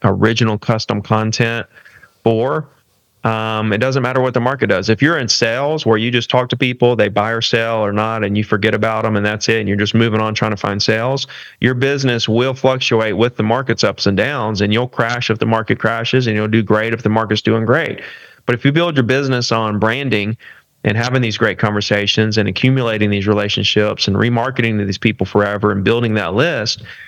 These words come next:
you'll withstand any market swing. You'll just continue chugging along, you know?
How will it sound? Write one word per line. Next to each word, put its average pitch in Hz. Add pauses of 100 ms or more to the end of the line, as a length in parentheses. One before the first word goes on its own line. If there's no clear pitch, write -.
(320)
you'll 131
withstand 135
any 135
market 120
swing. 120
You'll 107
just 104
continue 107
chugging 110
along, 104
you 98
know? 98